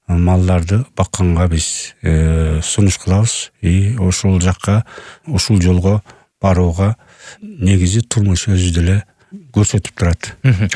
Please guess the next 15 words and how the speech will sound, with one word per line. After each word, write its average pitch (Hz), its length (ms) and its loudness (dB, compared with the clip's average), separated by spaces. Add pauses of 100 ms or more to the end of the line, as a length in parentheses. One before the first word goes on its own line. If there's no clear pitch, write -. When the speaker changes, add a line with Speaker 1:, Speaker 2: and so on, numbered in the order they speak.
(240)
Speaker 2:
Э, 104 180 -4
Нарал 120 320 0
Момушевич, 117 480 0
э, 90 180 2
мен 101 220 2
билем 110 220 2
да, 123 80 0
э, 120 300 0
сиздердин 92 560 -2
министрлик 95 560 0
жер-жерлерге, 92 720 0
айыл-айылдарга 95 1040 0
чейин 85 340 0
кыдырып, 107 480 -2
ушул 98 340 -2